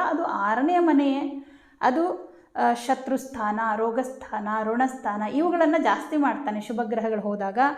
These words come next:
ಶತ್ರುಗಳನ್ನು ಜಾಸ್ತಿ ಮಾಡ್ತಾನೆ, ರೋಗ, ಆ, ರೋಗದ ಉಲ್ಬಣತೆ ಜಾಸ್ತಿ ಆಗುತ್ತೆ, ಈ ಥರದ್ದೆಲ್ಲ ಇತ್ತು. ಆದರೆ ಶುಕ್ರನು ಸಪ್ತಮಕ್ಕೆ ಬಂದ ಮೇಲೆ ನೇರವಾಗಿ ನಿಮ್ಮ ರಾಶಿಯನ್ನು ನೋಡ್ತಾನೆ. ಮೇಷರಾಶಿಯಲ್ಲಿ ಕುಳಿತಂತಹ ಶುಕ್ರ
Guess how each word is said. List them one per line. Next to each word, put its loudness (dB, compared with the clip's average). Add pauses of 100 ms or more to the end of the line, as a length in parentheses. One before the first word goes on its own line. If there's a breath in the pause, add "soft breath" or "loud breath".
(240 loud breath)
ಶತ್ರುಗಳನ್ನು 0
ಜಾಸ್ತಿ -4
ಮಾಡ್ತಾನೆ, -8
ರೋಗ, -2
ಆ, -4
ರೋಗದ -2
ಉಲ್ಬಣತೆ 0
ಜಾಸ್ತಿ -6
ಆಗುತ್ತೆ, -10 (140)
ಈ -2
ಥರದ್ದೆಲ್ಲ -2
ಇತ್ತು. -6
ಆದರೆ -6 (100)
ಶುಕ್ರನು -2
ಸಪ್ತಮಕ್ಕೆ -4
ಬಂದ -4
ಮೇಲೆ -4
ನೇರವಾಗಿ 0
ನಿಮ್ಮ 2
ರಾಶಿಯನ್ನು -4
ನೋಡ್ತಾನೆ. -10 (360 soft breath)
ಮೇಷರಾಶಿಯಲ್ಲಿ 0
ಕುಳಿತಂತಹ -2
ಶುಕ್ರ -10